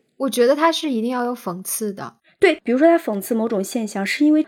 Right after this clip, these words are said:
Speaker 2: 一个人在一个环境里面产生了某种冲突、某种矛盾，他的这种不适应，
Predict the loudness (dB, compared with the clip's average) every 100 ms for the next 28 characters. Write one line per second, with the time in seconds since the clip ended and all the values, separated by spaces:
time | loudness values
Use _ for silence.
0 | -2 2 4 4 2 2 2 0 0 -2
1 | 0 -2 -2 -4 -6 -4 -2 -4 -4 -8
2 | -8 -8 -8 -4 -6 -4 0 2 2 -2
3 | -4 0 2 2 -4 -20 -10 -2 0 0
4 | -2 -6 -6 -2 -2 -2 -2 -2